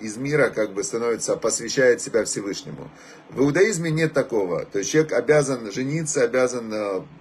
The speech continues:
продолжать род, а, но если он хочет посвятить себя Всевышнему, он может изучать Тору.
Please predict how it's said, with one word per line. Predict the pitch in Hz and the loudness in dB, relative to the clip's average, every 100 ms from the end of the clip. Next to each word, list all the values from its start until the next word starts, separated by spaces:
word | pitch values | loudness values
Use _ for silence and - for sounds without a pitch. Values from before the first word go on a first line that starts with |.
| - - 90 | -18 -10 -4
продолжать | 98 113 123 120 117 127 | 0 4 4 4 2 4
род, | 147 147 147 - - - - - | 4 4 0 -18 -20 -20 -16 -4
а, | 104 | -4
но | 123 143 147 147 147 - | 0 2 4 4 4 2
если | 135 180 180 165 | 2 2 2 0
он | 151 | 0
хочет | 170 156 139 | 0 0 0
посвятить | 139 127 135 139 151 | 0 0 -2 -2 -4
себя | 135 151 | 0 0
Всевышнему, | 147 202 254 - 190 | 0 -4 -6 -6 -4
он | 185 196 | -4 -2
может | 202 185 | 0 0
изучать | 156 151 151 160 151 | -2 -4 0 0 0
Тору. | 156 135 | 0 0